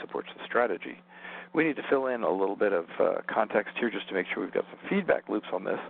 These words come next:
but this really should give you a good idea of how data strategy and data management interact. So let's talk about a couple of quick takeaways in here. First of all, this discipline has not had the eight thousand years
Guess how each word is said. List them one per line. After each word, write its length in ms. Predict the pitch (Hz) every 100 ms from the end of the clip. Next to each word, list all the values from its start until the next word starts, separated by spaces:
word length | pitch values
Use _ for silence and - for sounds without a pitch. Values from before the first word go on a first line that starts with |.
| - - - -
but 100 | -
this 120 | - -
really 240 | - - 139 -
should 160 | 127
give 180 | 117 113
you 160 | 113 104
a 80 |
good 320 | 95 - 120 107
idea 600 | 95 85 - 139 110 - - - -
of 100 | -
how 220 | 127 110
data 340 | - 92 90 -
strategy 480 | - 85 87 - -
and 140 | 92
data 220 | 92 92
management 500 | 90 92 87 87 - -
interact. 360 | 98 95 92 - - - - - - - -
So 80 | -
let's 140 | 302 -
talk 220 | - -
about 180 | - -
a 60 |
couple 280 | - 131 120
of 120 | 113
quick 180 | - 104 -
takeaways 520 | - 107 - 98 104 107
in 120 | 120 120
here. 320 | 143 220 - - - - - - - -
First 220 | - -
of 100 | -
all, 160 | -
this 180 | - 117 -
discipline 680 | - 143 131 - 120 107 107 - _ - -
has 180 | 135 123
not 360 | 135 135 143 151
had 420 | - 104 98 - - -
the 160 | 120 -
eight 180 | 131 -
thousand 440 | 123 95 104 101
years 340 | 98 101 90